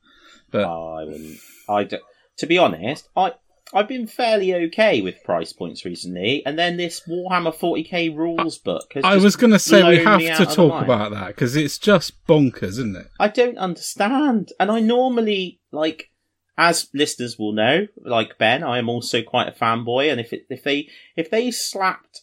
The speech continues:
Speaker 2: Citadel on pretty much
Speaker 1: Toilet
Speaker 2: anything,
Speaker 1: roll,
Speaker 2: on
Speaker 1: he'd buy
Speaker 2: toilet
Speaker 1: it.
Speaker 2: roll, I would
Speaker 1: <laughs>
Speaker 2: buy it for double the price, just because. But
Speaker 1: Yeah.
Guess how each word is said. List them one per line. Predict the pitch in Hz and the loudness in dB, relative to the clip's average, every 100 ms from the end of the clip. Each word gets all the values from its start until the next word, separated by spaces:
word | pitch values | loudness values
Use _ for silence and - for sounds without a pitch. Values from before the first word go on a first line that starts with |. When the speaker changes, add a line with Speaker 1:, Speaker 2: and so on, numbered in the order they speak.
| - | -12
Speaker 2:
Citadel | - - - 220 - 120 90 80 90 139 165 _ _ _ _ _ _ _ _ | -8 -8 -2 -4 -2 -6 -6 -6 -4 -4 -8 _ _ _ _ _ _ _ _
on | 123 127 127 127 127 113 _ _ _ | 2 4 4 0 -4 -8 _ _ _
pretty | - 208 160 | -8 -4 -2
much | 135 | 6
Speaker 1:
Toilet | 208 190 | 8 10
Speaker 2:
anything, | 156 131 | 10 8
Speaker 1:
roll, | 117 117 160 - | 8 6 4 2
Speaker 2:
on | 165 | 2
Speaker 1:
he'd | 139 | 2
buy | |
Speaker 2:
toilet | 165 156 131 110 | 6 6 6 2
Speaker 1:
it. | |
Speaker 2:
roll, | 92 95 107 - | 2 2 2 4
I | 131 135 | 6 6
would | 131 254 | 8 8
Speaker 1:
<laughs> | |
Speaker 2:
buy | 131 120 | 8 6
it | 104 - | 4 2
for | 110 | -2
double | 110 104 98 | 0 0 -2
the | 98 | -8
price, | - 78 78 - | -6 -6 -6 -8
just | - 160 - | 0 0 0
because. | 143 - 85 78 - - - _ - | -8 -4 -4 -4 -10 -16 -18 _ -2
But | 196 180 | 2 2
Speaker 1:
Yeah. | _ | _